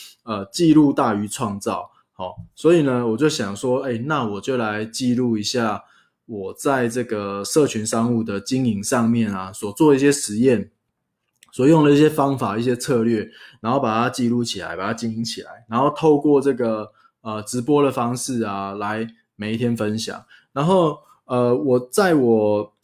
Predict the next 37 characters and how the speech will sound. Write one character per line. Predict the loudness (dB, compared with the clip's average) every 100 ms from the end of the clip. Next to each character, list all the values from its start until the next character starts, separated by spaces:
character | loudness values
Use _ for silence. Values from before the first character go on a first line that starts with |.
| -20 0
在 | 4 6 4
学 | 4 4
习 | 4 2
的 | 2
过 | 4
程 | 4 2 0
中 | 0 0
呢， | 0 0
有 | 0 0
一 | -2
本 | -2 -4 -4 -8
书， | -4 -2 0 0 -2 -4
哦， | -4 -4 0
叫 | 0
做 | 2 2 0
《Expert | 0 -4 -4 -2 -2
Secret》。 | -4 -6 -6 -10 -12 _ _ _ _ _ _ _ _ _ _ _ _
呃， | -16 -16 _ _
在 | -14
这 | -6 -6 -6
里， | -14 -20 _ _ _ _
哦， | -8 -8 -10 _ _ _ -20 -20 _ _ -20 _ _ _ _ _ _ _ _ _ 2
有 | 4
一 |
本 | 6 4
书 | 6
就 | 6
是 | 6
这 | 6
本 | 4 2
书 | -2 -2
啊。 | 0 0 -2 -4
其 | 0
实 | 4
这 | 6 6
本 | 4
书， | 4 4 6 4